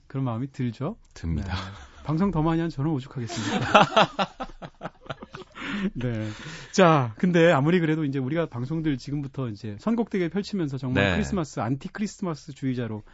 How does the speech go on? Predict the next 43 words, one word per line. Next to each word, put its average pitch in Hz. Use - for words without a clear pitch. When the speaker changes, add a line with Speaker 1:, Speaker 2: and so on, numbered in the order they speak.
Speaker 2:
그쵸. -
Speaker 1:
한 180
시간 165
할 170
거잖아요. 135
그 120
전에 156
그래도 123
크리스마스인데 180
약간의 156
그 131
경의와 143
존경의 143
뜻은 131
표해야 190
될 143
것 123
같으니까요. 95
Speaker 2:
네. 73
Speaker 1:
이 180
케이크, 254
네, 131
준비 135
마련되어 131
있잖아요. 113
Speaker 2:
네. 78
Speaker 1:
커피잔 180
모양으로. 123
Speaker 2:
아, 76
되게 107
맛있는 104
초코 -
케이크예요. 73
Speaker 1:
네네, 185
여기다 160
한번 208
좀 208
불 196
좀 233
붙여주시죠, 180
기왕이면. 147
Speaker 2:
음. 98
Speaker 1:
음. 90